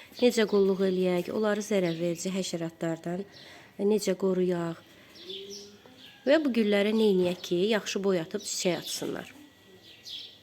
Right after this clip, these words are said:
Bu gün mən banan qabığından və quru mayadan, e,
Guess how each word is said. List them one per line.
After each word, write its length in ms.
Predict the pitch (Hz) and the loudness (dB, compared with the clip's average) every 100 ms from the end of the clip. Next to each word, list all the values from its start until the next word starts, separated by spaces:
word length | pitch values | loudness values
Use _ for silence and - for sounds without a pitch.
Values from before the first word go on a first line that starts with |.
| _ - - - - - - - - - - - - - - - - | _ -20 -20 -20 -20 -20 -20 -20 -18 -14 -14 -16 -20 -20 -16 -14 -8
Bu 100 | 233 | 0
gün 160 | 220 202 190 | 2 4 2
mən 320 | 190 214 254 - - - | 2 0 -2 -8 -10 -2
banan 260 | 196 190 180 | 0 0 -2
qabığından 560 | 175 170 170 175 208 226 | -4 -6 -6 -4 -4 -2
və 160 | 190 190 214 | -2 -2 -2
quru 220 | 208 208 | 0 0
mayadan, 560 | 196 170 160 175 175 190 226 - - - - - | 0 -4 -4 -4 -2 -4 -6 -16 -20 -16 -12 -6
e, 160 | 175 | -6